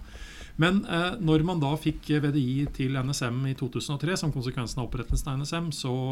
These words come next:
mm, skjedde det jo noe annet bare året etterpå, fordi da kom det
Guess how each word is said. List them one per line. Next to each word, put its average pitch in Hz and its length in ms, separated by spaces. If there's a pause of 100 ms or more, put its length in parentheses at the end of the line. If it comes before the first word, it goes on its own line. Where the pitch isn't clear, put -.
(160)
mm, 123 180 (840)
skjedde 135 180
det 113 100
jo 120 80
noe 127 240
annet 131 320
bare 120 160
året 120 320
etterpå, 139 320
fordi 120 320
da 113 200
kom 117 300
det 139 260